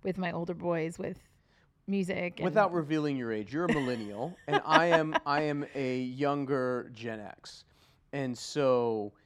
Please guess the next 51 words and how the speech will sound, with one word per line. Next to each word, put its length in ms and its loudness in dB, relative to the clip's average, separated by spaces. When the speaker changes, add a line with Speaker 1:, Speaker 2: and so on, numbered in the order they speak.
Speaker 2:
you 160 -2
know, 280 -2
Speaker 1:
Okay, 300 0
Speaker 2:
the 60 -2
Speaker 1:
I'm 80 0
forty, 360 -2
guys. 320 -4
I'm 200 0
Speaker 2:
Okay. 80 -2
Speaker 1:
forty. 360 -4
I'm 80 -4
Speaker 2:
Yeah. 40 0
Speaker 1:
forty. 160 2
Let's 120 0
just 100 -16
put 80 -2
it 60 4
out 220 2
there. 180 2
Speaker 2:
Let's 80 2
just 160 2
say 200 2
it. 160 -6
That's 140 -6
fine. 260 -4
Speaker 1:
I 80 -8
may 120 -4
not 200 -6
look 220 -8
it. 280 -8
Speaker 2:
No, 160 2
you 160 0
don't. 360 -6
Speaker 1:
I 60 -6
might 220 -8
not 160 -8
sound 260 -8
like 180 -10
Speaker 2:
You 120 -8
Speaker 1:
it, 140 -6
Speaker 2:
don't, 200 -2
Speaker 1:
but 60 -6
I 80 -8
Speaker 2:
not 180 -4
at 40 -4
Speaker 1:
am. 60 -4
Speaker 2:
all. 220 -6
Speaker 1:
So 280 -2
<laughs> 220 -20
Speaker 2:
Y-, 120 -12
yeah. 240 -4